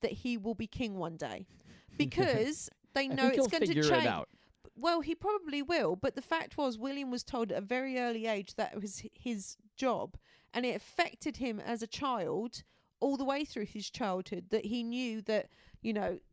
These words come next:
Speaker 1: he couldn't do things, certain things. He wouldn't,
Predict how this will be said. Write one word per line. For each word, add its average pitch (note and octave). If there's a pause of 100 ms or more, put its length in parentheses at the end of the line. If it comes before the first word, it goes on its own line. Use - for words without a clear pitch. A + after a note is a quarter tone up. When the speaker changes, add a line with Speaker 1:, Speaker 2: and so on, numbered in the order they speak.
(280)
Speaker 1:
he -
couldn't D4+
do A#3
things, F3
certain F#3+
things. F#3
He B3+
wouldn't, C4